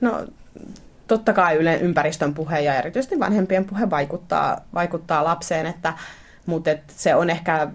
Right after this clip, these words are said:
jotenkin tästä ylipainosta puhuessa mun mielestä se on meidän ennen kaikkea koko yhteiskunnan ja tämmönen kulttuurillinen ongelma, että me nyt koko ajan voivotellaan sitä ja se on nimenomaan hirmu ulkonäkökeskeistä,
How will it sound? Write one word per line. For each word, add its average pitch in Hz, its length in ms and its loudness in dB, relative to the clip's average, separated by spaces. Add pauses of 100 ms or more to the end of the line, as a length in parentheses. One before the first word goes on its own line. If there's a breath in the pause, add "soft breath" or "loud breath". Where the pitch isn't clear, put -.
(1160 loud breath)
jotenkin 165 320 -4
tästä 160 220 -2
ylipainosta 160 600 0
puhuessa 156 500 -2
mun 160 180 -2
mielestä 147 240 -4
se - 60 -4
on 147 80 0
meidän 147 400 -2 (280)
ennen 160 240 -2
kaikkea 151 280 0
koko 151 220 -4
yhteiskunnan 151 680 -2
ja - 60 -2
tämmönen 143 300 -2
kulttuurillinen 139 800 -2
ongelma, 113 480 -2
että - 140 -6
me 127 60 -4
nyt - 180 -8
koko - 240 0
ajan 120 260 0
voivotellaan 123 640 0
sitä 156 240 -4
ja 85 100 -2
se - 100 -2
on 135 100 -2
nimenomaan 147 480 -2
hirmu 165 400 -2
ulkonäkökeskeistä, - 1160 -6